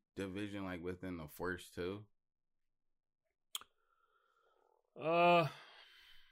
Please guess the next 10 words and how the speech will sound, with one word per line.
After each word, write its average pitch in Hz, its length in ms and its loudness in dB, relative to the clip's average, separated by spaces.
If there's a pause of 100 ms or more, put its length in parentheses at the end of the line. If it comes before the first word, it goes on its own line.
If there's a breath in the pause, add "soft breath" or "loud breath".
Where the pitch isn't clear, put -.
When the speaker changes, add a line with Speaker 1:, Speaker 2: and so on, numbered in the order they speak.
(720 loud breath)
Speaker 2:
I 147 180 2
mean, 180 600 6
for 151 180 0
the 147 100 2
most 135 460 2
part, 147 360 0 (2000)
for 139 120 -2
the 139 80 0
most 180 340 0
part, 160 400 0